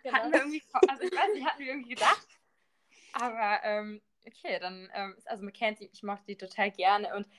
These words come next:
Speaker 1: ich find, sie war irgendwie, ähm, so ein Zwischending, so,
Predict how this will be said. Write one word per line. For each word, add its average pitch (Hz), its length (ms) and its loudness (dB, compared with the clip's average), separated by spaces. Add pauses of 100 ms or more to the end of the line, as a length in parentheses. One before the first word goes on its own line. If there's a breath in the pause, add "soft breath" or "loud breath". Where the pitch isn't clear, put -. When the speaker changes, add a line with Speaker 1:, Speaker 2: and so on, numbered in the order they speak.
(100)
Speaker 1:
ich 208 120 -14
find, 311 160 -2
sie 254 100 -4
war 247 160 8
irgendwie, 254 360 -4 (720)
ähm, 226 240 0
so 220 120 -2
ein 208 240 -2 (100)
Zwischending, 302 1300 -8
so, 233 200 0